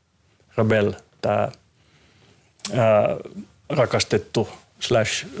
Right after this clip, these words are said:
elinikäinen ystävä, joka, joka hänellä on. Ja sitten varsinaiseen kysymykseen minusta Nikke suoriutuu hyvin. Ja, ja myöskin Tom Reiström, joka näyttelee sitä kertojaa nuorena. Et niin kuin mä jo sanoin, niin mun mielestä kaikki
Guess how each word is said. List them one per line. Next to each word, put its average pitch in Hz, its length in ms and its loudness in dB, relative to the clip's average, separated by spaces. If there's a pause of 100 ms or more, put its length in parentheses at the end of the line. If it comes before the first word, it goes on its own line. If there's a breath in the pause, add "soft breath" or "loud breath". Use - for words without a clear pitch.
(140)
elinikäinen 113 680 0
ystävä, 113 440 -4
joka, - 340 -6 (260)
joka 131 220 -6
hänellä 117 400 0
on. 120 220 0 (760 loud breath)
Ja 135 60 4
sitten 156 280 2
varsinaiseen 151 520 0
kysymykseen 147 520 0
minusta 147 320 -2
Nikke 147 260 -2
suoriutuu 139 500 0
hyvin. 117 280 -2 (400)
Ja, 120 240 2
ja 123 120 0
myöskin 123 360 0
Tom 123 180 0
Reiström, 110 540 0
joka 107 220 -6
näyttelee 110 480 -4
sitä 113 220 -10
kertojaa 110 480 -2
nuorena. 107 480 0
Et 107 120 -6
niin 117 120 -2
kuin 113 120 -4
mä 113 100 0
jo 123 120 0
sanoin, 117 360 0
niin 113 120 -4
mun 120 80 -4
mielestä 123 280 -6
kaikki 117 260 -4